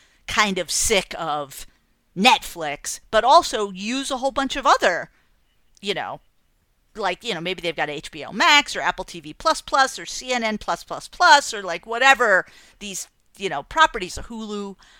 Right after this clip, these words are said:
Um, and so it was a really good thread of people who know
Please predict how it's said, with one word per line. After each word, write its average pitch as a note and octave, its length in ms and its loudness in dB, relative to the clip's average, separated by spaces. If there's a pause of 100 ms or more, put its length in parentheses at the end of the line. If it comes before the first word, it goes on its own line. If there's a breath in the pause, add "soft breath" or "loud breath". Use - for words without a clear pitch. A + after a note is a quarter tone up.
(120)
Um, F3+ 320 0
and B3+ 140 -4
so D#4 160 -2
it D4+ 60 -6
was D#4 120 -10
a D#4+ 60 -8
really D#4+ 360 -10
good A#3 440 -10
thread F3+ 640 -2
of D3+ 440 -6 (280 soft breath)
people B3+ 460 -2
who B3 200 -6
know F#3+ 600 2